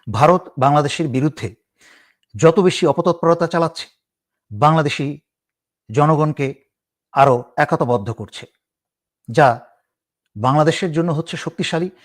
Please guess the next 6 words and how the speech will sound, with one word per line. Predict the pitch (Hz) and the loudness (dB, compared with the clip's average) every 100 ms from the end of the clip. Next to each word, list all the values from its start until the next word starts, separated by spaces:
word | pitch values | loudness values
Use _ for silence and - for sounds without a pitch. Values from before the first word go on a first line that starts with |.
| _ _ | _ _
এবং | 139 139 123 | -2 0 0
ভারতের | 104 143 156 135 - _ _ _ _ _ - | -2 0 -2 -4 -8 _ _ _ _ _ -4
জন্য | 151 143 | 0 0
হচ্ছে | 131 127 - 123 - _ _ - | -2 -4 -6 -10 -10 _ _ -6
ততই | 131 180 | 0 2
ভয়ঙ্কর। | 135 101 113 110 101 | 0 -2 -4 -6 -10